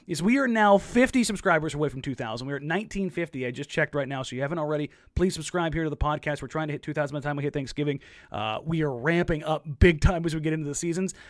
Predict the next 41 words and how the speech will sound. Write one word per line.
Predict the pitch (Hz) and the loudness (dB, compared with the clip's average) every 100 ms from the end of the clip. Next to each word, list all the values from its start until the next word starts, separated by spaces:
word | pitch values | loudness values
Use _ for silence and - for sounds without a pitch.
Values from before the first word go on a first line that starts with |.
| - _ | -20 _
Rounding | 190 311 359 | 6 8 8
into | 330 320 | 8 4
form, | 294 285 175 | 4 4 4
much | 240 226 | 2 2
like | 214 | 0
the | |
Portland | 185 196 147 | -2 -4 -2
Trailblazers. | 165 139 120 107 - | -2 0 -4 -8 -10
Uh, | - 143 | -6 -6
also, | 135 139 135 | -4 -4 -4
the | 127 | 0
podcast | 151 - 139 | 2 4 2
is | 127 | 2
available | 123 139 131 - - - | -2 -2 -2 -4 -18 -10
wherever | - 175 - 269 | 0 4 8 6
you | 277 240 | 6 2
get | 196 | 0
podcasts. | 185 170 180 170 | 0 0 0 -2
Like, | 180 190 | 2 2
rate, | 175 180 | 2 -2
review, | 147 | -4
subscribe. | 175 - 196 185 | -6 -2 2 2
Do | 156 302 | 4 2
all | 214 262 302 | 4 4 4
of | 240 | -2
the | 240 | -4
things. | - 254 254 247 - - - - - | -2 0 0 -2 -4 -8 -20 -6 4
Without | 240 262 | 10 10
further | 208 233 | 10 8
ado, | 220 214 | 8 8
Brandon, | 202 208 202 196 _ _ _ - | 8 8 8 4 _ _ _ -4
we're | 175 | 0
gonna | 170 160 | 2 0
go | 139 170 170 170 | 2 6 8 6
into | 196 190 202 214 190 | 4 2 2 2 2
tonight's | - 214 190 185 180 175 - - - _ _ _ - | 2 2 4 6 6 4 0 -6 -8 _ _ _ 0
headline. | 214 226 208 202 202 | 4 6 6 6 6
And | 190 185 | 4 2
tonight, | 180 269 247 233 - _ _ _ _ _ _ _ | 2 2 2 -2 -12 _ _ _ _ _ _ _
tonight, | - 226 311 | -8 -6 -6
Brandon, | - - - | -8 -14 -16